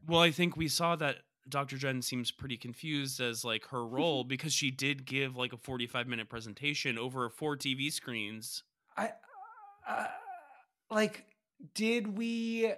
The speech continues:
Speaker 2: did we, like, do a run through of this at least once is my <laughs> question.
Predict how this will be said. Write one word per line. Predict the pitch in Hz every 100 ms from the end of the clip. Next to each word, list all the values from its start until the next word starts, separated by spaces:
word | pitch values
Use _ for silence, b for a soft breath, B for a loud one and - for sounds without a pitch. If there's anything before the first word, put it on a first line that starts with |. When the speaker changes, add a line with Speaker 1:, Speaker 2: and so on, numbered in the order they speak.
| - _ _ _ 180
Speaker 2:
did | 180 196
we, | 226
like, | 240 190 131
do | 208 262 277
a | 214
run | 185 175 156
through | 156 160
of | 170
this | 147 151
at | 160
least | 151 151 -
once | - - - - 254
is | 160
my | 165
<laughs> |
question. | 160 - - 339 302 - 320 - 240 202